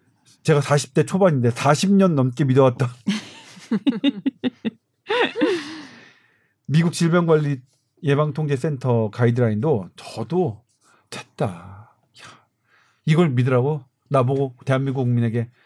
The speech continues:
아, 삼 차 접종이면 완료됩니다라고 그렇게 보도하라고? 아니요. 저는 삼 차 접종 완료라는 보도 안 할 거예요.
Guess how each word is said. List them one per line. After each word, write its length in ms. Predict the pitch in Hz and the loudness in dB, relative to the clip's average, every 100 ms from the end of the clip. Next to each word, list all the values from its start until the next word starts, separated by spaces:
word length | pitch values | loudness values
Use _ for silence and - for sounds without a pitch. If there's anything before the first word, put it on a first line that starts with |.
| _ | _
아, 160 | - 120 | -2 -2
삼 240 | 117 190 | 0 -2
차 100 | 196 | 0
접종이면 560 | 190 127 143 127 123 120 | -2 -4 -4 0 0 0
완료됩니다라고 1800 | 120 123 165 151 123 123 120 117 90 _ _ _ _ 117 117 131 120 113 | 0 2 2 2 0 0 0 0 -2 _ _ _ _ -2 0 -2 -4 -6
그렇게 320 | - 131 123 127 | -6 -4 -2 -4
보도하라고? 640 | 113 107 104 101 131 165 - _ _ _ _ | -4 -4 -4 -6 -8 -10 -14 _ _ _ _
아니요. 440 | - 92 104 139 - - | -14 -6 -4 -4 -8 -14
저는 280 | 95 113 131 | -4 -2 0
삼 220 | 147 196 | -2 -2
차 120 | 202 | -2
접종 300 | 190 - 143 | -2 -2 -2
완료라는 460 | 95 110 123 120 107 | 0 0 0 0 -2
보도 200 | 104 113 | -6 -10
안 220 | - 110 | -6 -4
할 180 | 139 123 | -2 -4
거예요. 320 | 90 87 | -10 -12